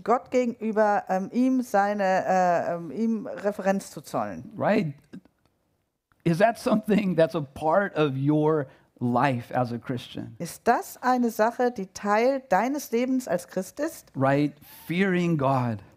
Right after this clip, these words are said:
Speaker 1: Gott zu fürchten.
Speaker 2: Right? Respecting God.
Speaker 1: Gott zu respektieren.
Speaker 2: Right? And, and I understand it's a, it's a challenge because, you know, you know, we're told, you know, "Hey,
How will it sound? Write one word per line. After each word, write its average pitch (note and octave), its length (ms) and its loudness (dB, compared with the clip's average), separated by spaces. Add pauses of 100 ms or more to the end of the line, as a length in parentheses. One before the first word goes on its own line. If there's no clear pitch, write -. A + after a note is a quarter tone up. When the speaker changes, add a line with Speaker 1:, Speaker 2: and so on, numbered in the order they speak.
(500)
Speaker 1:
Gott C4 160 2
zu - 240 -10
fürchten. F3+ 460 -2
Speaker 2:
Right? D#3+ 340 2
Respecting D#3 1300 -2
God. B2 400 -2 (400)
Speaker 1:
Gott C4+ 260 -2 (160)
zu - 160 -8
respektieren. B3 1040 -2
Speaker 2:
Right? F3+ 280 2
And, F#3+ 140 2
and F#3 100 4
I G#3 160 4
understand F3+ 680 2
it's - 160 -2
a, F#3 60 2
it's D#3+ 280 0
a D#3 100 0
challenge F#3+ 600 0
because, D#3 540 0
you C#3+ 100 2
know, C3+ 240 2 (640)
you D#3+ 80 -4
know, D3 100 2
we're D#3+ 160 2
told, E3+ 380 2
you F#3 80 -4
know, D3+ 160 0 (320)
"Hey, G3 420 4